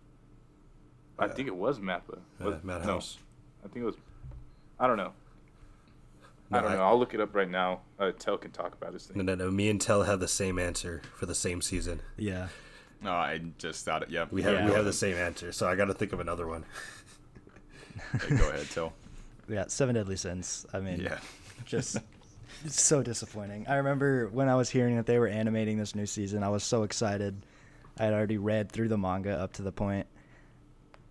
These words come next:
Speaker 3: Epic fights were about to happen, and then as they had made the fights and they let the, let it leak before the season got posted of, like, the pi-, fight scenes, I,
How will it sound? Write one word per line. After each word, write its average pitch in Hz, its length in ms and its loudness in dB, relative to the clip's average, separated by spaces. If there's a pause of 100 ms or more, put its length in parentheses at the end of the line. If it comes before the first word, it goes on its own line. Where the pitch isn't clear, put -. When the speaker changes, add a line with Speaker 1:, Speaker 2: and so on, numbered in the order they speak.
(220)
Speaker 3:
Epic 135 320 6
fights - 500 4
were 127 160 4
about 120 280 8
to 127 60 4
happen, 113 540 6
and 120 160 2
then 117 360 4 (200)
as 120 360 2
they 113 580 4 (880)
had 127 240 2
made 127 220 6
the 120 80 2
fights 120 380 4
and 120 80 2
they 110 80 2
let 117 260 0
the, 98 320 -2 (120)
let 131 160 4
it 107 140 0
leak 123 320 -2
before 113 300 0
the 107 60 -2
season 113 260 -2
got 98 180 0
posted 123 440 0 (640)
of, 107 140 -2
like, 107 160 0
the 110 60 -6
pi-, 110 180 2
fight 127 320 2
scenes, 156 500 2 (1600)
I, 117 240 4